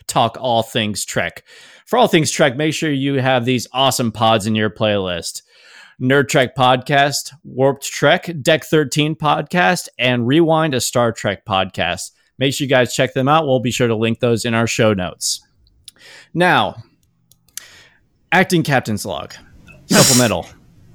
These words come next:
<laughs> I mentioned before that this is a movie that has a heartbeat.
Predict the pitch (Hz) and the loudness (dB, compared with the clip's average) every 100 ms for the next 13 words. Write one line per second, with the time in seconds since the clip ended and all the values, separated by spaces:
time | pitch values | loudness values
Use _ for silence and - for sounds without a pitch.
0 | - - - - - - - - - 147 | -20 -20 -20 -20 -20 -20 -20 -8 0 2
1 | 185 175 165 - 160 110 107 120 107 - | 2 2 0 4 4 4 0 -2 -4 -6
2 | - 120 127 156 131 90 95 - - 127 | -6 0 2 2 2 -2 -8 -6 2 2
3 | 110 120 101 92 104 - - - | 4 0 0 -4 -4 -6 -18 -18